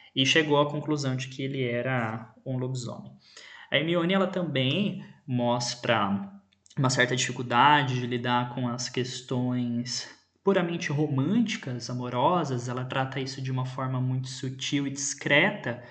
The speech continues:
às vezes na expectativa, inclusive, de que os outros percebam que ela tá sentido, sentindo, né? No caso, o Rony,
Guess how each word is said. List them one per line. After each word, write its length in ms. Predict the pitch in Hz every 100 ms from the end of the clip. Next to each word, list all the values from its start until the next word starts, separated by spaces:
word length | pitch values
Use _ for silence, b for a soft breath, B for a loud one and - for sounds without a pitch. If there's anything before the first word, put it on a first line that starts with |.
| B B
às 240 | - 127 127
vezes 220 | 139 135
na 80 | 143
expectativa, 1000 | 143 - 139 135 139 135 - 139 143 139
inclusive, 1120 | 135 131 139 135 123 127 127 123 127 127 127 B B B
de 460 | 127 123 123 123 -
que 560 | - 123 120 120 127 131
os 200 | 131 127
outros 440 | 180 233 147 -
percebam 460 | - 123 - 123 120
que 100 | 123
ela 120 | 117
tá 100 | 113
sentido, 760 | - 117 - 147 185 135 131 -
sentindo, 560 | - 117 117 156 190
né? 100 | 127
No 120 | 127 117
caso, 340 | 120 117 113
o 20 |
Rony, 400 | 107 117 185 180